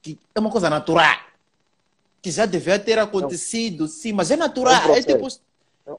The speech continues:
Speaker 2: É um processo.
Speaker 1: processo. Yeah. Yeah. É um
Speaker 2: Tipo, não
Speaker 1: processo
Speaker 2: existe,
Speaker 1: bom.
Speaker 2: não existe infância e fase adulta. Existe infância, adolescência, juventude, fase adulta. É isso, né?
Speaker 1: Como?
Speaker 2: Like,
Speaker 1: Não, não percebi.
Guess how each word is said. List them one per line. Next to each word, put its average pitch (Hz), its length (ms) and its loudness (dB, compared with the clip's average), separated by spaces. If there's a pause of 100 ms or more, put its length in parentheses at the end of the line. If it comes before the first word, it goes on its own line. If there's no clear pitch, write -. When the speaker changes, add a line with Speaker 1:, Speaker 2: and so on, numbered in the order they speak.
Speaker 2:
É 302 100 0
um 330 120 -2
processo. 233 300 0
Speaker 1:
processo. - 640 -4 (340)
Yeah. 208 380 -12 (460)
Yeah. 170 300 -8
É 214 80 -8
um 311 80 -4
Speaker 2:
Tipo, 160 160 -2
não 226 60 -2
Speaker 1:
processo 185 420 -2
Speaker 2:
existe, 190 100 -2
Speaker 1:
bom. 139 520 -10
Speaker 2:
não 139 120 -4
existe 160 580 -4
infância 160 680 0
e 135 140 -6
fase 143 320 -2
adulta. 107 360 -6
Existe 113 260 -10
infância, 151 400 -4
adolescência, 113 640 -4
juventude, 101 600 -8
fase 110 220 -6
adulta. 113 380 -2 (240)
É 110 80 -8
isso, 107 260 -10
né? 110 140 -10 (3000)
Speaker 1:
Como? 170 160 2
Speaker 2:
Like, 110 240 0 (100)
Speaker 1:
Não, 175 220 -6
não 180 120 -4
percebi. 165 520 -4